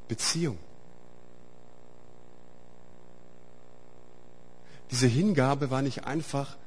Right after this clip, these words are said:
eine bloße Aktion, sondern es ist ein Akt der Beziehung. So,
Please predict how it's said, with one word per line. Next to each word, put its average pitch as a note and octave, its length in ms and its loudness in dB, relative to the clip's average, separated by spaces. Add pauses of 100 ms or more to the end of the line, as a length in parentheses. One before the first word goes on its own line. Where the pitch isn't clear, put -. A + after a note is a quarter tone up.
(140)
eine A#2+ 100 2
bloße C#3 540 0
Aktion, C#3+ 640 0 (1120)
sondern C3 280 8
es B2 80 6
ist A#2 120 10
ein A#2 120 4 (100)
Akt - 420 0 (480)
der B2 80 0
Beziehung. A2+ 580 0 (1600)
So, B2 220 4